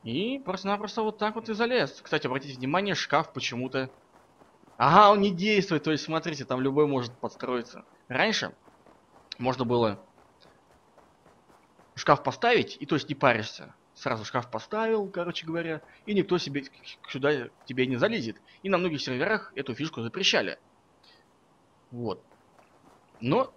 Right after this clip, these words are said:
потом, спустя кое-, какое-то время, все это дело пофиксили, значит, исправили. То есть, наверное, подумали, что, а,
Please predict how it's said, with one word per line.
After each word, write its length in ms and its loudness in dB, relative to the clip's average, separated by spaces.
потом, 300 2
спустя 320 -4
кое-, 180 0
какое-то 400 -6
время, 500 -2
все 140 -2
это 120 -6
дело 480 0
пофиксили, 840 0
значит, 280 -4
исправили. 880 2
То 100 -2
есть, 140 -2
наверное, 200 -4
подумали, 300 0
что, 260 -4
а, 200 6